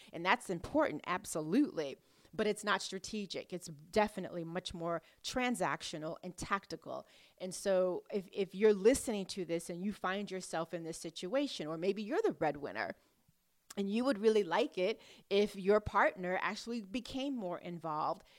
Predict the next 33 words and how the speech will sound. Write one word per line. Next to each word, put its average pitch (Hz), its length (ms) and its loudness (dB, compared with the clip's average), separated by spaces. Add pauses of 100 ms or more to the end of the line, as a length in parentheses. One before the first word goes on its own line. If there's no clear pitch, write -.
(220)
then 196 440 0
making 202 480 -2
sure 196 300 0
that 175 180 -6
they 185 140 2
are 180 140 -4
participating 175 1000 -6
in 175 160 -10
the 175 60 -6
more 175 200 -6
strategic 180 600 -8
decisions 220 800 -4 (320)
is 190 440 6
a 185 80 -2
way 156 460 0 (120)
of 170 400 0
helping 180 520 -4
that 156 180 -8
independence 165 800 -8
come 165 300 -8
around. 147 380 -6 (440)
Independence, 240 760 0
just - 240 -8
to 202 60 -6
be 220 140 -4
clear, 202 540 2 (340)
does 160 200 -2
not 175 260 2
have 202 240 -2
to 202 100 -10
be 190 260 -8
equated 180 600 -2 (100)
with, 170 320 -2